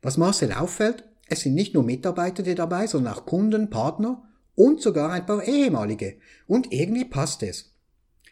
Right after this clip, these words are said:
Als sich Marcel später müde, aber zufrieden wieder ausklingt,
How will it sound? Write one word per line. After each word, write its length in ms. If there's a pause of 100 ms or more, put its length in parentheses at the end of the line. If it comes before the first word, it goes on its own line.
(120)
Als 140
sich 120
Marcel 560
später 520
müde, 400
aber 180
zufrieden 480
wieder 360
ausklingt, 680